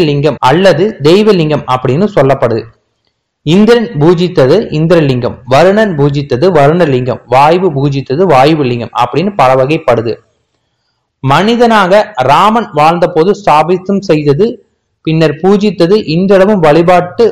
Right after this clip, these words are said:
வருவது ராமேஸ்வரத்தில் உள்ள ராமநாத சுவாமியான மானுட லிங்கம் ஆகும்.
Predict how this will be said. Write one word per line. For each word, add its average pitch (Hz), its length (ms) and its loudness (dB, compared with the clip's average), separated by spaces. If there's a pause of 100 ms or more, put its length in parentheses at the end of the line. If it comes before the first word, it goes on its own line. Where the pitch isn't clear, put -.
வருவது 160 520 2
ராமேஸ்வரத்தில் 170 880 0
உள்ள 135 320 0 (800)
ராமநாத 214 760 0
சுவாமியான 165 640 0 (220)
மானுட 196 540 4
லிங்கம் 151 360 0
ஆகும். 120 320 -2